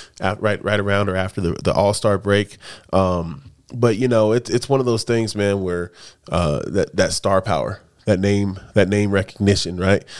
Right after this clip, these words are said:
Um, and, and, and all of a sudden in twenty-four hours, it went from,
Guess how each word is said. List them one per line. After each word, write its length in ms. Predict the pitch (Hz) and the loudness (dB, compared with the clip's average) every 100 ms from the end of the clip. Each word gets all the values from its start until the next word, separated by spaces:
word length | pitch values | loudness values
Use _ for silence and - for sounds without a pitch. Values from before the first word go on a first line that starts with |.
| - - | -20 -2
Um, 400 | 92 87 80 60 | 0 0 -2 -4
and, 220 | 87 90 | -4 -2
and, 260 | 98 95 - | -4 -4 -4
and 520 | 98 92 - 98 - - | -4 -4 -4 -6 -2 2
all 200 | 104 107 | 2 2
of 80 | |
a 40 | 95 | 0
sudden 320 | 113 104 92 | 0 0 -2
in 80 | 90 | -6
twenty-four 400 | - 104 95 98 | -2 0 0 2
hours, 380 | 95 95 92 92 | 4 6 4 2
it 60 | 95 | 0
went 160 | 92 | 0
from, 280 | - 95 | 2 0